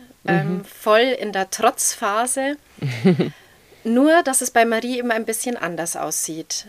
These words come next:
Speaker 1: Marie hat seit ihrem ersten Lebensjahr ein Tracheostoma, das
Speaker 2: Mhm.
Speaker 1: heißt ein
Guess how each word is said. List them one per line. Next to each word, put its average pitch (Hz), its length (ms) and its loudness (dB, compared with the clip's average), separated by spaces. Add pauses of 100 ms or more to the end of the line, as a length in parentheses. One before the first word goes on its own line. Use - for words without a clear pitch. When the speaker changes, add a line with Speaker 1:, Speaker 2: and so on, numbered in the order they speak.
(140)
Speaker 1:
Marie 196 400 -4
hat - 500 -6
seit 180 360 -6
ihrem 175 180 -10
ersten 190 480 -4
Lebensjahr 208 760 -4
ein 170 300 -6
Tracheostoma, 233 880 -6
das - 220 -12
Speaker 2:
Mhm. 175 60 0
Speaker 1:
heißt 175 260 -2
ein 170 420 -10